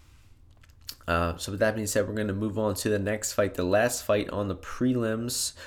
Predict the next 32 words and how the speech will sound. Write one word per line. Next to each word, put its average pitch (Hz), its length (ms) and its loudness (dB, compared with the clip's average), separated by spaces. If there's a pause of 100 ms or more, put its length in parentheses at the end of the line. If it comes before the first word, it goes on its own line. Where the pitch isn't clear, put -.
(140)
we 110 180 0
have 104 520 2
in - 140 -4
the 101 100 2
light 113 300 4
heavyweight 107 520 0
division, 113 560 0 (380)
Devin 117 360 8
Clark, 117 540 0
who 101 160 -2
is 92 260 -2
ten 107 360 -2
and 90 140 -2
three, 110 400 -2
taking 104 400 -4
on 92 180 -2
Ryan 101 400 -2
Spann, 101 520 -2
who 95 200 -2
is 101 260 -2
sixteen - 640 -6
and 80 160 -6
five. 98 500 -2 (500)
The - 80 4
opening 107 420 0
betting 101 320 2
line 98 180 0
for 98 180 -4
this 101 240 -2
one 90 300 -4
was 101 420 -2
Spann 123 640 -2